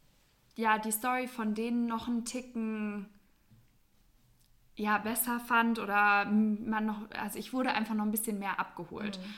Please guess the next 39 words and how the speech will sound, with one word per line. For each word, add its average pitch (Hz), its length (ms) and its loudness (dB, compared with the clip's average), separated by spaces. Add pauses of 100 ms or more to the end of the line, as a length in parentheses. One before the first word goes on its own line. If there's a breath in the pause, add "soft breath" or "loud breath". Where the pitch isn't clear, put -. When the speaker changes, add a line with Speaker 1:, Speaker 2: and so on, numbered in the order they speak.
Speaker 1:
So 208 120 -6
bei 214 100 0
dem 214 140 -2
ersten, 262 760 -2 (100)
ähm, 226 240 0
Teil, 233 520 -4
da 214 120 -2
ist 214 140 -4
es 226 180 -8
halt 208 180 -4
so, 214 320 -2 (160)
da 202 120 -4
geht 214 200 -4
es 220 140 -8
um 196 180 -6
einen, 208 260 -2
die 202 120 -8
ist - 200 -12
sehr 220 440 -2 (480 soft breath)
euphorisch, 233 920 -2
Brasilianerin, 220 1040 0
super 240 320 -4
Speaker 2:
Mhm. 233 240 -4
Speaker 1:
gut 240 220 -4
gelaunt 220 680 0
und, 202 360 -8 (400 loud breath)
ähm, 208 440 -2 (340)
er 233 220 2
ist - 160 -4
eher 220 140 -4
so 208 80 -6
ein 202 120 -4
kühler 269 380 -2
Typ, 262 340 -2
aber 202 200 0
bei 190 160 -4
ihr 208 260 -4
auch 233 260 -2
nicht. 277 440 -4